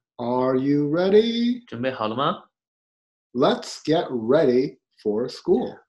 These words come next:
Speaker 2: 我们准备上学吧。
Speaker 1: Let's get ready for school.
Speaker 2: 我们准备上学吧。
Speaker 1: 我们学的第四个单词是生物。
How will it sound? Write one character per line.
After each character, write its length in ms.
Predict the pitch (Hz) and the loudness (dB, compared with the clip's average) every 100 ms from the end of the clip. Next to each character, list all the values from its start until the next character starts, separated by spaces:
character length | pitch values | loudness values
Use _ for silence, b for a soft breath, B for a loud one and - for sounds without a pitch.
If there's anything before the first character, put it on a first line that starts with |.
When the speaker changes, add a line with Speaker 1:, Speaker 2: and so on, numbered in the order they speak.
| _ - | _ -10
Speaker 2:
我 60 | |
们 120 | 113 | -8
准 120 | 120 110 | -6 -4
备 80 | 120 | -4
上 240 | 151 117 | -2 -4
学 160 | - 95 | -4 -6
吧。 320 | 95 - _ _ - | -6 -10 _ _ -10
Speaker 1:
Let's 340 | 113 147 196 | -4 -2 -4
get 280 | - 156 123 | -4 -4 -2
ready 380 | 117 120 127 123 | -2 2 2 0
for 200 | - 120 | -6 -8
school. 480 | 113 - 95 87 - _ - | -8 -10 -10 -10 -14 _ -10
Speaker 2:
我 60 | |
们 100 | 120 | -10
准 120 | - | -8
备 120 | 101 107 | -8 -6
上 220 | 151 120 | -6 -8
学 200 | - 95 | -8 -10
吧。 240 | 101 - _ _ _ _ _ - | -10 -14 _ _ _ _ _ -12
Speaker 1:
我 80 | 110 | -8
们 140 | 120 | -6
学 240 | - 120 | -4 -2
的 260 | 127 123 110 | 0 0 -2
第 180 | - 131 | -6 -12
四 360 | - - 180 | -10 -4 -2
个 180 | 120 117 | -2 -4
单 240 | 107 131 131 | -2 -6 -8
词 500 | - - 95 107 - - | -12 -10 -8 -10 -14 -20
是 380 | - 131 110 107 | -8 -4 -4 -4
生 640 | - - 165 165 165 208 | -10 -10 -8 -8 -10 -8
物。 300 | 175 110 104 | -6 -6 -10